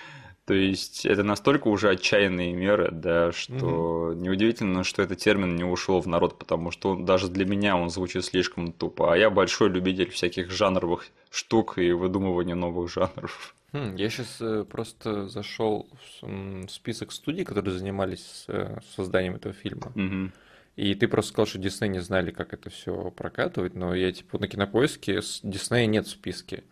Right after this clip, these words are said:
Speaker 2: Но там есть Буэна Виста, которая, типа, занимается всем прокатом диснеевских штук.
Speaker 1: Да, вот, мне кажется, что, ну,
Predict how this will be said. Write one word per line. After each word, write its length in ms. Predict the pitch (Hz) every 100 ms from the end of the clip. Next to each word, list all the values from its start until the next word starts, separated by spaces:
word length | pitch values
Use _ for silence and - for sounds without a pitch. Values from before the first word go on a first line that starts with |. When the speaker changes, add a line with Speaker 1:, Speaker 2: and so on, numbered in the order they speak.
| _
Speaker 2:
Но 680 | - 98 95 90 90 95 90 -
там 160 | 101 107
есть 120 | 92
Буэна 260 | 104 101
Виста, 300 | 107 131 -
которая, 440 | - - - 85 87
типа, 480 | - - 87 85 87
занимается 720 | 85 95 95 92 - - 85
всем 220 | - 95
прокатом 680 | - 92 92 - 85 - -
диснеевских 840 | 92 - - 82 - - - - -
штук. 420 | - - - - _ _
Speaker 1:
Да, 540 | 104 90 117 135 107 87
вот, 260 | 87 87
мне 120 | 98 95
кажется, 400 | 107 104 - 98
что, 360 | - - 101
ну, 300 | 110 110 78